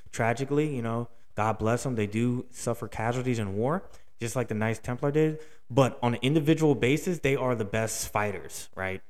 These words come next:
out of the military. Same thing with the Knights Templar, okay? They were skilled in the lance, the sword, and the crossbow. They were heavily armored, right? They had these huge horses, right? Gigantic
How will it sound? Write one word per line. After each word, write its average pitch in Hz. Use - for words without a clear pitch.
out 104
of 95
the 92
military. 95
Same 156
thing 151
with 131
the 120
Knights 110
Templar, 90
okay? 98
They 110
were 107
skilled 135
in 110
the 101
lance, 139
the -
sword, 131
and 120
the 113
crossbow. 101
They 127
were 113
heavily 151
armored, 117
right? 107
They 127
had 117
these -
huge 190
horses, -
right? 110
Gigantic 127